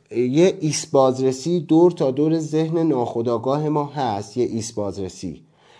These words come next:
که اونه که به چیزهای بیرونی اجازه می‌ده وارد زندگیمون بشه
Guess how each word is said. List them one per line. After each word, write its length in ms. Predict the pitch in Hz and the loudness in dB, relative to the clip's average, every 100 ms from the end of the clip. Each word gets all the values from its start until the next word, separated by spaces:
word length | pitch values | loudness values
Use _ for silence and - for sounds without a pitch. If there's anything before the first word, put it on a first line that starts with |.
| _ _ | _ _
که 180 | - - | -6 2
اونه 280 | 196 202 160 | 4 6 4
که 140 | 156 | 0
به 180 | 131 139 | 0 0
چیزهای 1000 | 135 - - 139 127 123 - 147 180 180 | -2 -6 -2 -2 -2 -6 -4 0 2 2
بیرونی 760 | 156 135 127 123 123 151 160 156 | 2 0 0 0 0 0 0 0
اجازه 480 | 127 120 123 120 160 | 0 2 0 0 -2
می‌ده 240 | 175 175 | 0 0
وارد 300 | 147 123 127 | 0 0 -2
زندگیمون 680 | 127 117 101 87 82 73 65 | -6 -8 -6 -8 -12 -16 -18
بشه 260 | - - | -20 -20